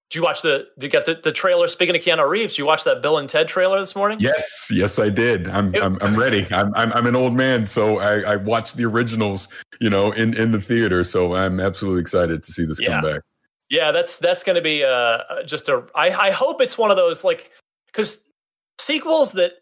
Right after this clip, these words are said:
Speaker 1: of beloved things that come back after, like, multiple decades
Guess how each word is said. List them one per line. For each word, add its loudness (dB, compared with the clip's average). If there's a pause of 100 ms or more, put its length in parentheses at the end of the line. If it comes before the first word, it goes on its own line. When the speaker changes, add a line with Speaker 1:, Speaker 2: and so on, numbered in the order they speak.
(120)
Speaker 1:
of 2
beloved 0
things -2
that -2
come 0
back 2
after, 2
like, 0 (140)
multiple 0
decades 0